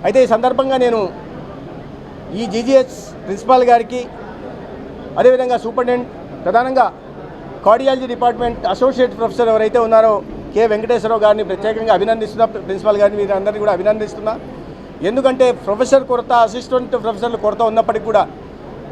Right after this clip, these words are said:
కార్డియాలజీ యూనిట్లో నలుగురు ఉండాల్సి ఉంటే కేవలం తను ఒక్కరే ఉంటూ ఇవాళ ఈ కార్డియాలజీ డిపార్ట్‌మెంట్ని స్ట్రెంథెన్ చేసే దిశగా పనిచేస్తున్నారు. అదేవిధంగా సర్జికల్ ఆంకాలజీ డిపార్ట్‌మెంట్లో కూడా ఇటీవల మోకాలికి సంబంధించి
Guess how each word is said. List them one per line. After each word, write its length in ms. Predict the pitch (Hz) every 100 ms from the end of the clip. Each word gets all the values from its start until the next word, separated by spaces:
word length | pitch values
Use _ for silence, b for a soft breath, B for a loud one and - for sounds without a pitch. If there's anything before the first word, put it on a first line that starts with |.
| - - - - 170
కార్డియాలజీ 380 | 214 262 262 254
యూనిట్లో 320 | 247 247 247 208 - - - 139
నలుగురు 240 | 202 226 240
ఉండాల్సి 280 | 254 254 247
ఉంటే 180 | 220 247 220
కేవలం 220 | 226 240 202
తను 120 | 208
ఒక్కరే 240 | 214 247 254 233
ఉంటూ 200 | 220 214 214 - - - - 131 196
ఇవాళ 220 | 240 240 233 220 - - 208
ఈ 40 | 233 233 226 208 -
కార్డియాలజీ 360 | 185 226 262 254 240
డిపార్ట్‌మెంట్ని 480 | 233 233 233 220 214
స్ట్రెంథెన్ 360 | 202 202 240 226
చేసే 180 | 214 220
దిశగా 260 | 196 208 214 185 -
పనిచేస్తున్నారు. 560 | 170 202 208 220 214 214 - - - - 165
అదేవిధంగా 420 | 233 262 262 254 185 - - - -
సర్జికల్ 380 | 220 254 277 262
ఆంకాలజీ 440 | 240 247 247 240 240 226 220
డిపార్ట్‌మెంట్లో 480 | 233 226 233 214 202
కూడా 160 | 214 196 151 - - - - - 175
ఇటీవల 260 | 254 262 240 226 - - - - 160
మోకాలికి 360 | 220 262 269 254
సంబంధించి 380 | 240 240 240 226